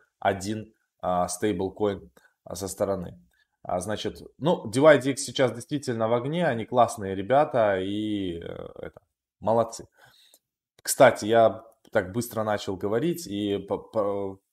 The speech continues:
будет сегодня новый вебинар, он сегодня или завтра будет опубликован. И, но сегодня у нас, э, действует последний день, мы продлили скидку, последний день она действует. Кстати, надо будет её добавить под этот,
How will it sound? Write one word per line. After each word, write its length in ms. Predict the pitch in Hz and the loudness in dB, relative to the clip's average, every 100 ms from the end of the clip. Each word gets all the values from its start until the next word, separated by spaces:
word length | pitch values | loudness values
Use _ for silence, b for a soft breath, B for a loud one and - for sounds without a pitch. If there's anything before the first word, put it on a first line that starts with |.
| _ - | _ -6
будет 400 | 104 127 101 - | -2 -2 -2 -6
сегодня 420 | 113 107 92 92 | -2 0 0 -2
новый 380 | 98 92 87 92 | -2 -2 -2 -4
вебинар, 280 | 104 147 | 0 2
он 60 | 123 | 0
сегодня 380 | - 110 104 92 | -2 -2 -2 -4
или 100 | 95 | 0
завтра 320 | 107 104 92 | 2 2 -2
будет 280 | 92 98 92 | -8 -8 -8
опубликован. 720 | - 87 95 92 151 151 107 B B B B | -12 -10 -8 -2 0 0 -2 B B B B
И, 320 | 113 117 113 | -2 0 0
но 640 | 110 131 131 123 - - - 101 104 | 0 2 2 2 -4 -20 -14 -8 -4
сегодня 500 | 123 120 151 147 131 | -2 2 2 0 -4
у 100 | 107 | 0
нас, 360 | 120 123 - - | 0 0 -4 -4
э, 540 | 98 95 95 95 92 | -2 0 0 0 -2
действует 440 | 92 123 127 127 - | -2 -2 -2 -6 0
последний 460 | 120 - 143 127 | 0 2 0 0
день, 220 | 117 107 95 | -2 -2 -2
мы 100 | 107 | 0
продлили 420 | 123 117 110 90 | 0 0 -2 -4
скидку, 420 | - 147 160 - | -8 -10 -12 -4
последний 580 | - 104 123 131 123 113 | -2 0 0 0 0 -2
день 260 | 101 98 85 | -2 -4 -4
она 180 | 87 87 | -6 -4
действует. 420 | 117 127 87 - | -4 -4 -8 -12
Кстати, 340 | - 95 - | -6 -6 -4
надо 220 | 98 92 92 | -6 -4 -6
будет 300 | 95 92 95 | -6 -8 -4
её 140 | 90 | -4
добавить 500 | 92 90 98 87 - | -2 0 0 0 -6
под 140 | 92 | -8
этот, 260 | 90 85 | -8 -8